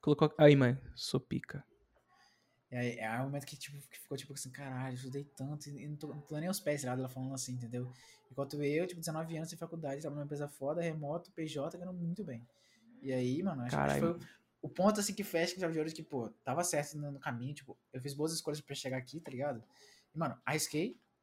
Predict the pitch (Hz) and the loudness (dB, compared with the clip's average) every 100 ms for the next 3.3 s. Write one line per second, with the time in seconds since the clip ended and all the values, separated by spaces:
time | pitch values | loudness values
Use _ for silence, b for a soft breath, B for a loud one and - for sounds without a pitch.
0 | - 123 120 165 156 131 - _ _ - | -8 -2 -2 -2 -8 -10 -12 _ _ -4
1 | 123 131 127 127 127 170 - 131 131 143 | -2 -2 -4 -4 -2 -4 -6 -6 -4 -2
2 | 131 123 - 139 143 139 139 151 - 113 | -4 -4 -8 -10 -10 -8 -8 -6 -6 -6
3 | 113 113 107 | -8 -10 -10